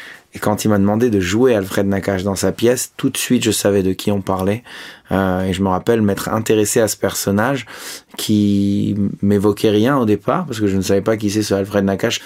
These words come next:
Et c'est en m'intéressant à son histoire que j'ai été bouleversé à la fois par sa vie, mais aussi, euh, par son caractère et, et surtout par s-, le fait que personne ne le connaît.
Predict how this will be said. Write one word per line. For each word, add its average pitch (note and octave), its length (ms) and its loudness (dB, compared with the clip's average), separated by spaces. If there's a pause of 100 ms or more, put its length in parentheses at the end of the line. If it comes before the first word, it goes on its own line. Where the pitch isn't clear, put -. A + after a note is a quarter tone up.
(260)
Et G2 60 -2
c'est - 140 0
en G#2 80 4
m'intéressant A#2 560 2
à A2 60 -2
son A2 180 -2
histoire C3+ 400 0
que G#2+ 160 0
j'ai G2 180 2
été G2+ 220 0
bouleversé G#2+ 640 2 (420)
à G#2 100 0
la F#2+ 80 0
fois A2+ 200 -2
par - 160 -6
sa G2+ 160 0
vie, B2 200 -2 (580)
mais G#2 100 2
aussi, G#2+ 400 2
euh, G2+ 200 2 (360)
par - 180 -2
son G2+ 180 0
caractère A2 720 -2 (100)
et, G2+ 400 -2
et G2 60 0
surtout - 340 -4
par - 140 -6
s-, - 300 -12 (100)
le G#2+ 120 0
fait A2+ 200 0
que - 100 -8
personne A2 440 0
ne G#2 80 2
le G2+ 180 0
connaît. G#2+ 320 0